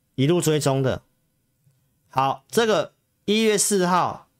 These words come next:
开始涨上来，所以这里跟你讲波段买点，这里也跟你讲它是低估的股票，所以涨上来。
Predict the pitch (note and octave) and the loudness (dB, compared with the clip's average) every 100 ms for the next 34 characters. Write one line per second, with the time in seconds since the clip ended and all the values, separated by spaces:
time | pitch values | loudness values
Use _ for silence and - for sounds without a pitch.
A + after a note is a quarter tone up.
0 | _ - D#3+ D3 G#2+ G2+ B2+ F#2+ E2 D#3 | _ -2 0 0 -2 -2 -2 -2 -2 0
1 | C#3 - E3 B2+ G#2 A#2+ A#2+ G#2+ F2 _ | 0 0 0 0 -2 -2 -2 -4 -8 _
2 | _ _ _ D3 C#3+ C#3+ G#2+ G2+ G#2+ G2 | _ _ _ -2 0 0 0 -2 -2 -6
3 | - _ _ _ _ - G3+ F3+ C#3+ A#2 | -10 _ _ _ _ -2 0 2 0 0
4 | C#3 C#3+ B2+ G#2 F#2 - _ _ D3 D3 | 0 0 0 -2 -4 -12 _ _ -2 -2
5 | D3+ C#3 C3 C3 A2 F2+ A2 G2+ G#2+ _ | 0 -2 0 -2 -2 -6 -6 -6 -8 _
6 | _ _ _ _ _ _ _ _ _ - | _ _ _ _ _ _ _ _ _ -20
7 | - - _ _ - E3 D#3 A#2+ - D3 | -20 -20 _ _ -2 0 0 0 0 0
8 | A2+ F2+ F2 | 0 -4 -6